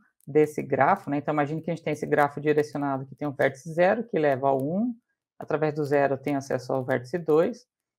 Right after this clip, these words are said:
e através desses dois vértices eu tenho acesso ao vértice três, e o três me leva ao quatro, né? E aí, então, aqui a gente tem alguns exemplos, né, que a gente pode ter diferentes tipos de grafos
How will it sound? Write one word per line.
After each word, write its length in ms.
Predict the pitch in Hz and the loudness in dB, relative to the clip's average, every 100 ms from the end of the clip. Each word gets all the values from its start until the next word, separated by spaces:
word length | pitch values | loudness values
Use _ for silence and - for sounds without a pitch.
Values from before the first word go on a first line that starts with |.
| _ | _
e 20 | |
através 360 | 175 165 160 160 | -2 2 4 4
desses 280 | 170 160 151 | 2 -2 2
dois 220 | 160 156 | 4 4
vértices 300 | 147 143 - | 4 2 2
eu 80 | - | -4
tenho 100 | 143 | -4
acesso 340 | 139 147 - | -2 -4 -4
ao 60 | 143 | -4
vértice 300 | 143 - 214 | -4 -4 -10
três, 480 | - 170 170 214 _ _ _ - | -4 0 0 -4 _ _ _ -8
e 60 | 214 | -6
o 20 | |
três 320 | 214 147 151 | 2 2 2
me 100 | 180 | 2
leva 240 | 147 135 | 2 4
ao 80 | 156 | 2
quatro, 380 | 160 127 120 - - | 2 2 0 -2 -16
né? 80 | 156 _ _ _ _ _ | -18 _ _ _ _ _
E 80 | 165 | 4
aí, 100 | 180 | 4
então, 220 | 226 240 | 6 4
aqui 220 | 240 214 | 4 4
a 80 | 226 | 4
gente 180 | 220 220 | 4 2
tem 80 | 202 | 0
alguns 240 | 165 170 | -2 -2
exemplos, 580 | 170 147 180 262 - - - | -2 0 -2 -2 -10 -20 -14
né, 140 | 165 | -12
que 60 | - | -8
a 40 | |
gente 100 | 156 | -6
pode 160 | - 147 | -2 0
ter 100 | 160 | 0
diferentes 440 | 143 - 156 165 - | -2 -2 -2 -2 -6
tipos 240 | 147 147 | -8 -6
de 80 | 147 | -6
grafos 500 | 151 139 208 - | 2 2 2 -4